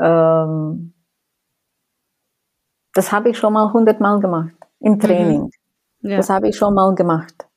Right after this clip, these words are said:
Speaker 1: Das heißt, dass ich kann das.“
Speaker 2: Ja.
Speaker 1: Und dann überzeuge ich mich selbst, dass ich das zum Beispiel schon mehrmals gemacht habe. Mir, mir wird bewusst mein Training und dass ich das kann.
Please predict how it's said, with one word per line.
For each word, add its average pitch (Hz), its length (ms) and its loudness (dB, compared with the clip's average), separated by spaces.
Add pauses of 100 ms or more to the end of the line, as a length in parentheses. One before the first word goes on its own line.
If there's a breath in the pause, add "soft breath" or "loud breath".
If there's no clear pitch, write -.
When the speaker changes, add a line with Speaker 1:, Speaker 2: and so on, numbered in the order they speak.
(420)
Speaker 1:
Das 185 100 0
heißt, 196 220 0
dass 208 120 0
ich 208 260 -2
kann 175 280 -2
das.“ - 360 -8 (580)
Speaker 2:
Ja. 196 360 -10 (2250)
Speaker 1:
Und 180 580 0
dann 208 320 -2
überzeuge 208 640 0
ich 196 160 -2
mich 190 220 -6
selbst, 208 440 0
dass 214 160 0
ich 214 100 -4
das 214 300 -6
zum 196 200 -6
Beispiel 180 440 -6 (420 loud breath)
schon 165 300 -4
mehrmals 151 380 -6
gemacht 180 360 -6
habe. 233 240 -2
Mir, 165 320 -6 (120)
mir 165 420 -6
wird 165 260 -4
bewusst 156 600 -2
mein 143 260 -10
Training 220 680 -4
und 165 340 -12
dass 160 140 -12
ich 165 120 -12
das - 200 -16
kann. - 300 -16